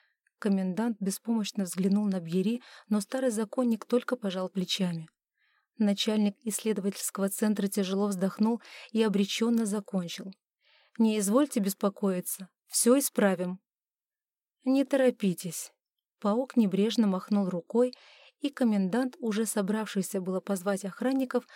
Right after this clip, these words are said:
ожидавших у выхода, замер. «Сегодня утром я инспектировал камеры верхнего уровня.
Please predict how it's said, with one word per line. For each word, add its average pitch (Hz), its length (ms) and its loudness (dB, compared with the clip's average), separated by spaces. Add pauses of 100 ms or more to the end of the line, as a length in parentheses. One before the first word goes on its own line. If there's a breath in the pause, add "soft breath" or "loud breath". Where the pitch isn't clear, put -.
(220 loud breath)
ожидавших 220 580 0
у 214 100 2
выхода, 196 420 -2 (260)
замер. 170 500 -4 (840)
«Сегодня 214 600 2
утром 214 440 4
я 208 200 2
инспектировал 240 800 4
камеры 202 440 2
верхнего 190 500 0
уровня. 190 600 0